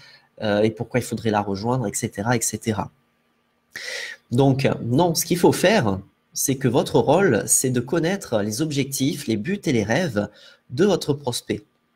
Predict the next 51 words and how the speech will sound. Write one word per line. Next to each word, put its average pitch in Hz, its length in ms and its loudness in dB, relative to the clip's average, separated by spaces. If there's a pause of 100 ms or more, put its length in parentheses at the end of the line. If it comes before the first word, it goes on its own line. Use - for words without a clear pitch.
(120)
hein. 101 140 -4 (340)
N'hésitez 151 360 2
pas 151 140 0
si - 140 -2
ça 147 160 2
vous 143 200 0
parle, 135 360 2
hein, 151 140 -2
tout 143 100 -10
ce - 80 -6
que 135 100 -2
je 113 80 -4
vous 123 80 0
dis, 156 140 -2
si, 131 340 2
euh, 110 140 6
si - 160 -2
vous 117 40 -4
voulez 123 140 0
partager 131 440 -2
votre 123 220 -2
expérience 123 580 0
et - 40 -8
que - 100 -8
vous 135 200 -4
avez 98 180 0
fait 95 160 -8
ça, 185 380 2
hein, 170 220 -4
également, 113 500 -2 (580)
euh, 107 240 2
n'hésitez 107 440 -4
pas 151 140 2
à 147 40 4
nous 131 120 4
communiquer, 131 760 2
euh, 110 320 4
là-dessus - 400 0
en 139 80 2
commentaire, 123 640 -2
on 110 40 -4
peut, 131 380 2
euh, 101 80 2 (400)
on 113 80 -8
peut, 135 440 2
euh, 107 40 -2
parler 104 260 -4
de - 80 -14
ça, 131 200 0
hein, 113 220 -6
ensemble. 104 520 -2